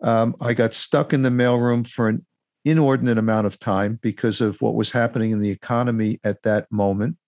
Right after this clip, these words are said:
And, uh, between that job and my music, I, I wasn't making enough to make a living.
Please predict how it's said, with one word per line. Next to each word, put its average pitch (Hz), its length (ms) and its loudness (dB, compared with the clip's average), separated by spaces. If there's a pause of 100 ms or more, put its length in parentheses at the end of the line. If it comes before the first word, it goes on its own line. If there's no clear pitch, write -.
(640)
And, 127 400 2
uh, 127 200 4
between 147 720 0
that 143 340 0
job 147 440 2
and 127 140 0
my 120 140 2
music, 127 540 0 (180)
I, 123 220 0
I 139 100 2
wasn't 147 340 0
making 127 320 0
enough 117 300 0
to - 80 -2
make 123 240 2
a 135 60 2
living. 160 400 0